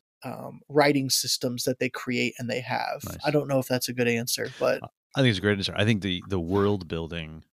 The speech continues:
Speaker 2: in
Speaker 1: Yeah,
Speaker 2: Star
Speaker 1: yeah.
Speaker 2: Wars is what's made it so popular for so long, 'cause it's not
Speaker 1: Yeah.
Speaker 2: just, uh, a lot of, a lot of science fiction.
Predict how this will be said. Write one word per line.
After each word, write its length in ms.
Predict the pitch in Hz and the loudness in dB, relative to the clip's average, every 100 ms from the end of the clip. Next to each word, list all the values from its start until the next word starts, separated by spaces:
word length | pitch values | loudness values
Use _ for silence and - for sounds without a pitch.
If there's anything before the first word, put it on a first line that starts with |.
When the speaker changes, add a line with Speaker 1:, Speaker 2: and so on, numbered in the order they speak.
| _ _ _ 165 | _ _ _ 8
Speaker 2:
in 140 | 185 | 10
Speaker 1:
Yeah, 0 | |
Speaker 2:
Star 200 | 170 147 | 12 10
Speaker 1:
yeah. 40 | 160 | 8
Speaker 2:
Wars 440 | 139 90 82 - | 8 2 -4 -6
is 260 | 101 92 85 | -6 -6 -4
what's 280 | 92 - | -4 -4
made 220 | 101 92 87 | -4 -4 -4
it 140 | - | -6
so 640 | - - 90 87 82 80 - _ - | -6 -2 -2 -2 -6 -8 -14 _ -2
popular 440 | 101 85 82 80 78 | 0 2 0 -6 -4
for 140 | 87 | -2
so 200 | - 82 | 0 0
long, 320 | 82 78 78 | -2 -4 -2
'cause 140 | 98 92 | -2 -2
it's 180 | - | 2
not 240 | 139 95 117 | 4 4 4
Speaker 1:
Yeah. 0 | |
Speaker 2:
just, 440 | 101 90 - - | 2 2 0 -2
uh, 320 | 87 85 82 - - - - | 0 0 -2 -8 -18 -18 -4
a 80 | 110 | 2
lot 180 | 117 113 | 2 2
of, 80 | - | 0
a 40 | |
lot 160 | 110 117 | 2 2
of 60 | - | 2
science 260 | 107 92 | 0 0
fiction. 480 | 107 - 98 87 | -2 -2 -2 -2